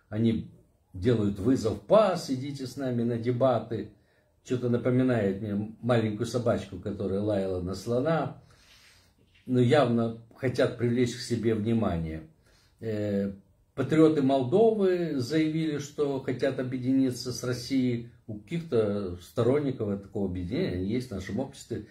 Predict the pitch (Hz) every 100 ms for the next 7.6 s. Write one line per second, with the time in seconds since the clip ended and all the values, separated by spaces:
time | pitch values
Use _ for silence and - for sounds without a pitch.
0 | - - 113 131 123 110 104 104 104 104
1 | 101 98 98 - 95 90 85 - - -
2 | _ 110 95 139 131 117 120 127 117 156
3 | 202 196 175 - 170 160 - 151 147 139
4 | 135 127 120 - - _ - 131 143 131
5 | 143 - 131 123 135 135 135 110 101 95
6 | 90 92 - 143 156 156 - 139 131 135
7 | 127 123 135 135 127 123